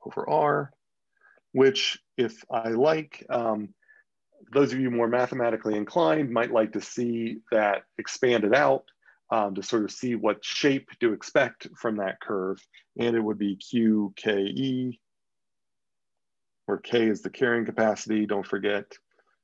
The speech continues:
minus Q squared K over R times E squared. And, um, and for those of you kind of more mathematically in-, inclined,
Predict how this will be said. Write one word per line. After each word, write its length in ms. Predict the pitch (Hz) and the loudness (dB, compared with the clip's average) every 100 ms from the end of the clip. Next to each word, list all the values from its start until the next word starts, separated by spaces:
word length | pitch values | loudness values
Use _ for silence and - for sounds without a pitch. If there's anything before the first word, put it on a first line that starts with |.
| _ | _
minus 280 | - 110 - | -8 -8 -10
Q 200 | - 107 | -8 -8
squared 580 | - - 101 92 95 - _ _ - | -6 -2 0 0 -2 -8 _ _ -10
K 540 | - 107 98 95 98 _ _ _ _ _ - | -2 0 0 -2 -6 _ _ _ _ _ -6
over 260 | 101 - - | -4 -2 0
R 460 | 123 117 113 113 _ _ _ _ _ | 2 2 0 -4 _ _ _ _ _
times 280 | - 101 95 | -8 -8 -6
E 120 | 113 104 | -8 -8
squared. 500 | - 107 113 - - _ _ _ _ _ _ _ _ _ - | -8 -8 -8 -10 -14 _ _ _ _ _ _ _ _ _ -4
And, 420 | 123 120 120 120 - - | 0 2 2 0 -2 2
um, 420 | 117 107 107 113 | 4 4 0 -4
and 180 | 123 113 | -4 -2
for 100 | 135 | 2
those 240 | 131 147 139 | 4 4 4
of 100 | 139 | 6
you 280 | 139 131 | 6 6
kind 180 | 113 123 | 4 2
of 60 | 120 | 4
more 100 | 120 | 4
mathematically 720 | 120 123 131 120 113 110 113 | 4 4 2 0 0 0 -2
in-, 160 | 101 98 - - | -2 -8 -14 -10
inclined, 640 | 113 - 160 147 139 135 | -8 0 4 4 2 -2